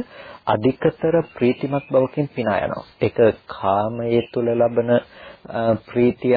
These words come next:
හාත්පස ඉක්මවා ගියපු නිරාමිෂව ඇතිවන පිරි-, ප්‍රීතියක් තියෙනවා. ඒ නිරාමිෂ ප්‍රීතිය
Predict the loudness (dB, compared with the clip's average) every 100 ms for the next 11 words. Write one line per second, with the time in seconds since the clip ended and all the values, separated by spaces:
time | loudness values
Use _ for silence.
0 | 0 -2 0 0 _ -4 0 -2 0 -8
1 | -4 -4 -4 0 -2 -2 -8 -8 -4 0
2 | 0 0 -4 -6 -2 -2 -2 -4 -4 -2
3 | 0 -2 -2 -2 0 2 0 -2 -10 -8
4 | -10 -6 -6 -4 0 0 0 -2 -4 -4
5 | -2 -2 -2 -2 2